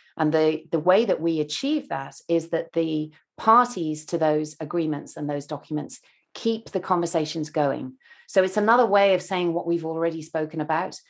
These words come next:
but don't be fooled into thinking that I've really negotiated this term sheet really hard. That's covered everything. You know, the, the responsibility to consistently have those conversations, to be truthful and honest, falls on the parties. And, you know, I know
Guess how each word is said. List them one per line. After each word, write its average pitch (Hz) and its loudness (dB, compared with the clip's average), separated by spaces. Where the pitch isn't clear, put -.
but 185 -4
don't 233 4
be 220 0
fooled 220 4
into 180 -6
thinking 175 -2
that 160 0
I've 175 2
really 170 0
negotiated 165 -4
this 156 -8
term 160 0
sheet 156 -4
really 156 -2
hard. 151 2
That's 165 -2
covered 151 2
everything. 139 -6
You 147 0
know, 156 2
the, 165 0
the 165 2
responsibility 180 0
to 175 -6
consistently 180 -6
have 185 0
those 180 0
conversations, 170 -2
to 165 -8
be 156 -8
truthful 190 -2
and 156 -2
honest, 175 -2
falls 214 4
on 180 0
the 170 0
parties. 156 -2
And, 156 -2
you 175 0
know, 165 2
I 160 -2
know 180 4